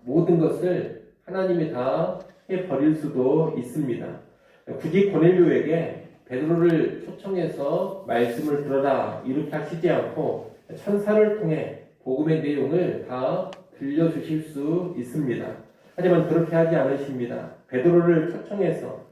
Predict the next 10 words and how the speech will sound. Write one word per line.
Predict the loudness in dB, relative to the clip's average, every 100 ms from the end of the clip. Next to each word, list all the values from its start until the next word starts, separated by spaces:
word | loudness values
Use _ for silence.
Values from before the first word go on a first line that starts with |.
| _ _
그에게 | -2 0 0 0 0 -2 -6 -10
말씀을 | -4 -4 -4 -4 -2 0 -2 -6 -14 _
들으라고 | 2 4 4 2 2
하십니다. | 0 -2 -4 -8 -8 -12 -14 -20 _ _ -6
그러니 | 2 6 6 4
고넬료는 | 4 4 4 2 0 -2 -6 -16 -14
베드로를 | -4 0 0 0 0 -2 -8 -16 -20
초청할 | -18 -8 -2 -2 -2
수밖에 | -4 -4 -4 -2 0 0 0 -4
없습니다. | -6 -4 -4 -6 -6